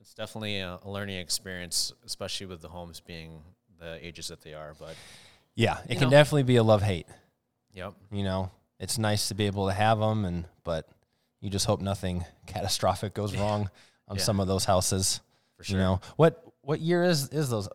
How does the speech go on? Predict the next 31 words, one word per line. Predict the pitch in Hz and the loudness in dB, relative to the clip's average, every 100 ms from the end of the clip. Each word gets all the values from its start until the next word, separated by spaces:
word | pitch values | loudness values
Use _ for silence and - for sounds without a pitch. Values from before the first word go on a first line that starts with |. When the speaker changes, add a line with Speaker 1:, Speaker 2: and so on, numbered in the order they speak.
| - | -12
Speaker 2:
You | 120 | -4
know | 131 | 0
what | 131 117 | 0 -2
the | 120 | -4
years | 120 123 | -2 -2
those | 127 123 | -2 -2
were | 127 | -2
built? | 131 147 165 - - _ _ - | 0 0 0 -10 -20 _ _ -18
Speaker 1:
It's | 92 - | -12 -8
gotta | 95 87 | -6 -6
be | 85 82 | -8 -12
at | 73 | -10
least, | 80 | -12
like, | - 80 | -12 -16
a | |
hundred | 85 80 73 | -16 -18 -18
years | 76 82 | -18 -14
old. | 78 110 | -12 -4
Speaker 2:
Hundred | 110 104 | 0 4
years | 104 104 | 4 4
old? | 104 113 110 _ 80 | 2 2 -4 _ -20
Speaker 1:
Yeah. | 82 78 - - | -18 -18 -20 -6
Speaker 2:
Yeah, | 92 90 | 0 2
the | 101 | 4
one | 113 | 4
I | 107 | 4
have | 98 | 2
in | |
Kansas, | 87 104 107 90 - - | 0 -4 -2 -4 -6 -6
nineteen | 101 98 113 | -8 -6 -4
hundred | 104 104 95 | -2 -2 -4